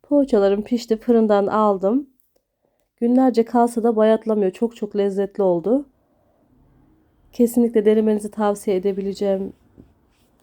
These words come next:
ölçülerde. Çok güzel poğaçalar. İçinde peynir, dereotu,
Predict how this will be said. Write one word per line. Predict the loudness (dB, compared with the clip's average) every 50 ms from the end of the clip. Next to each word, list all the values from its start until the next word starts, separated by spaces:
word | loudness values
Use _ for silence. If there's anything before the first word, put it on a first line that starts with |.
| _ _ _ _ _ -6
ölçülerde. | -4 -4 -4 -4 -8 -8 -4 0 0 2 2 0 0 0 -2 -2 -2
Çok | -4 -6 -6 -6 -6
güzel | -2 0 2 2 2 0 -2 -6 _ -20 _ _
poğaçalar. | _ -6 -6 -6 -6 -6 -8 -6 -4 -4 -4 -4 -6 -8 _ _ _ _ _ -10
İçinde | -10 -6 -4 -4 -2 -2 -4
peynir, | -4 -4 -4 -4 -2 -2 -2 -2 -4 -4 -2
dereotu, | -2 -2 -2 0 -2 -2 -4 -6 _ -8 -6 -6 -6 -6